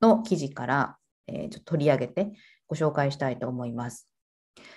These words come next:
まず全体のトレンド、こう、まあ、失礼しました。これちょっと学校別の方ですかね。まあ、いくつか、えー、結構順位が上が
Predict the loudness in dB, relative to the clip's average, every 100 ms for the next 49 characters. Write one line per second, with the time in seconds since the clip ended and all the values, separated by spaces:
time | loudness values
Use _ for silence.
0 | -2 2 2 2 6 8 8 6 6 8
1 | 8 8 4 -4 _ 0 0 2 0 2
2 | 0 -2 _ _ -4 0 2 2 0 -4
3 | -12 -10 -8 -8 -8 -8 0 4 4 4
4 | 2 2 6 8 8 4 0 0 -2 -6
5 | -4 2 2 0 -14 -20 -20 0 4 4
6 | 2 2 -2 0 0 0 4 6 8 6
7 | 6 4 2